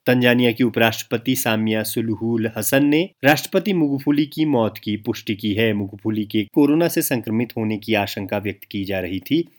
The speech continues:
हालांकि अभी तक इस बात की पुष्टि नहीं हुई है।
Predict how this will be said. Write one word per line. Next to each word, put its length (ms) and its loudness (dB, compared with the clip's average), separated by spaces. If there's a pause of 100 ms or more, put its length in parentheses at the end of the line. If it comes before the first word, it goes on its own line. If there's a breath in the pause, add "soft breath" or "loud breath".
(120 soft breath)
हालांकि 280 4
अभी 180 4
तक 180 0
इस 80 -4
बात 300 0
की 80 0
पुष्टि 360 -4
नहीं 220 0
हुई 200 -4
है। 300 -2